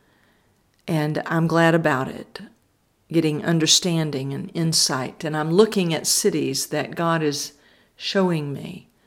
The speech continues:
Uh, it doesn't mean I have to go there, but he makes me mindful of them. Would I be willing? Uh, and places within Texas, Florida, Pennsylvania, Iowa,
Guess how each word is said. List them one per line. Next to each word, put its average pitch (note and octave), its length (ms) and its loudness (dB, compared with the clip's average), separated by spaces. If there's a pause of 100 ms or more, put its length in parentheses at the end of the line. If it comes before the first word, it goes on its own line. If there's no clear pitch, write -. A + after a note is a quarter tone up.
(800)
Uh, D3+ 60 -6
it D3 100 -4
doesn't G3 260 4
mean G#3+ 140 6
I F#3 100 6
have F#3 260 2
to F3 120 -4
go G3 380 6
there, D3+ 300 0
but D#3 120 0
he D#3+ 80 2
makes F3+ 360 -2
me F3 100 0
mindful F#3+ 640 2
of C#3+ 220 -2
them. D3+ 220 -2
Would D#3+ 120 0
I D#3+ 140 2
be D#3+ 160 2
willing? F3 560 0 (880)
Uh, D3 420 -6 (140)
and D#3 480 -2
places F3+ 640 0
within D#3+ 360 -2
Texas, - 800 -4 (300)
Florida, D#3 920 -4 (540)
Pennsylvania, D#3 1040 -4 (580)
Iowa, D#3+ 720 -2